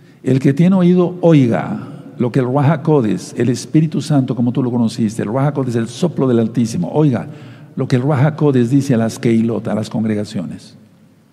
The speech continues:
Pero en Apocalipsis trece, verso nueve, dice,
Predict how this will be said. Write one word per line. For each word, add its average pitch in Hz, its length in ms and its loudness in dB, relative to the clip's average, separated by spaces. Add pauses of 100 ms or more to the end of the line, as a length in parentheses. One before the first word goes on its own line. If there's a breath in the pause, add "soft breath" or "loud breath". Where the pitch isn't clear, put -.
(680 loud breath)
Pero 117 180 2
en 117 100 4
Apocalipsis 123 880 2 (180)
trece, 156 560 2
verso 139 420 -2
nueve, 127 380 2
dice, 117 360 0